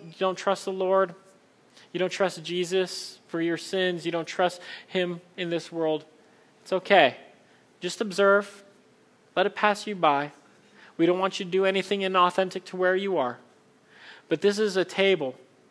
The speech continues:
and you are invited to come feast on true wisdom,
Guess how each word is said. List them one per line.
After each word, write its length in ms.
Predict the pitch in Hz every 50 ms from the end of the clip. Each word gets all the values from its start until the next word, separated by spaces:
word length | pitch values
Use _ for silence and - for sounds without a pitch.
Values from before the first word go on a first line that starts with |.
| _ _ - - - -
and 120 | 151 165
you 100 | 175 190
are 100 | 202 208
invited 520 | 202 190 175 190 185 190 196 180 165 143 -
to 80 | -
come 180 | - 175 170 160
feast 720 | - - - - 202 208 214 214 208 - - - - - _ _ _ _ _ -
on 120 | 165 165 156
true 360 | - - - 190 190 196 190
wisdom, 540 | 180 190 190 175 160 151 147 135 127 123